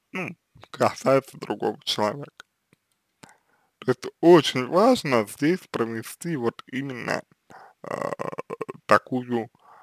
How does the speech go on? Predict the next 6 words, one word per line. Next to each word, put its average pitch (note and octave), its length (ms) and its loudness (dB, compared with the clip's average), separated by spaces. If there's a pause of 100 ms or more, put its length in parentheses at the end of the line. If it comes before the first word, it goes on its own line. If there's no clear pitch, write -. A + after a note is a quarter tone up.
(340)
э, - 180 8 (180)
э, - 60 2 (180)
линию D3 580 2
разграничения A#2+ 1080 0
между G#2+ 720 -6 (640)
тем, A2 360 2